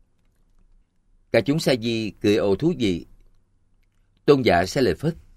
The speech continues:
kể tiếp: "Thế rồi sau đó, họ gửi đến một chú nhỏ với hảo ý là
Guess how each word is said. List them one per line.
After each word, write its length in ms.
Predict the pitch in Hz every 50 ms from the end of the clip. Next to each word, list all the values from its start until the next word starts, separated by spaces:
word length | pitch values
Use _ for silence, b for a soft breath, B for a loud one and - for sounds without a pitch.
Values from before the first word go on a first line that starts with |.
| _
kể 140 | - 85 87
tiếp: 180 | 90 - 147 160 160 - - - _ _ _ _ _ _ _ _ _ _ _ _ _ _ _ _ _ _ _ _ _ _ _ _ _ _ _ _ _ _ _ _ _ _ -
"Thế 140 | 117 123
rồi 220 | 123 92 82 76 69
sau 220 | - - 90 87
đó, 400 | 82 85 85 95 110 123 127 - - _ _
họ 180 | - - 85 85
gửi 180 | 78 87 90 98
đến 340 | 101 98 101 123 156 151 - - - _ _ _ _
một 240 | - 82 80 78 -
chú 140 | - 131 131
nhỏ 440 | 131 104 76 67 71 80 95 107 - _ _ _ _ -
với 140 | 110 123 107
hảo 200 | 87 82 87 -
ý 200 | - 123 143 170
là 400 | 156 110 80 73 73 69 64 -